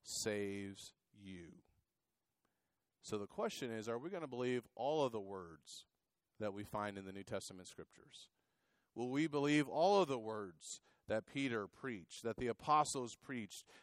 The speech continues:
that Jesus preached? Baptism now saves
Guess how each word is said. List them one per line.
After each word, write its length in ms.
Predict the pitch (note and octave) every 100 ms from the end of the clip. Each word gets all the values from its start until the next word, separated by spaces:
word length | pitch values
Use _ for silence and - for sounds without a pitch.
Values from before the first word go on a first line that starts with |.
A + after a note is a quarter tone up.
| -
that 160 | G#2
Jesus 640 | G2+ A#2+ C3 A#2 A#2+ A2+ - -
preached? 520 | G2 D#2+ - - _ _ _ _ _ _ -
Baptism 800 | B2 C3 - D3 B2+ C3+ C3+ C3
now 680 | A#2 A2+ A#2 A2+ A2+ A2+ G#2
saves 920 | - - A#2 A2 G#2+ G2+ G2+ G2+ -